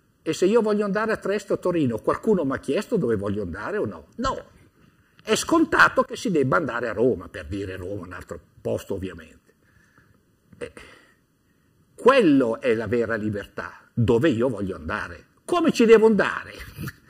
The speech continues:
È il giochino che si dà ai ragazzini per consolarlo. Alla gente bisogna dare un po' di protagonismo, diciamogli come cavolo vogliono andare a Roma. No, la vera libertà è dove voglio andare. E ovviamente la metafora della città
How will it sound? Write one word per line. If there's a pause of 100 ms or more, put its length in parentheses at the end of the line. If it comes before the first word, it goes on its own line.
(100)
È
il
giochino
che
si
dà
ai
ragazzini (160)
per
consolarlo.
Alla
gente
bisogna
dare
un
po'
di
protagonismo, (240)
diciamogli
come
cavolo
vogliono
andare
a
Roma. (180)
No, (100)
la
vera
libertà
è
dove
voglio
andare. (400)
E
ovviamente
la
metafora
della
città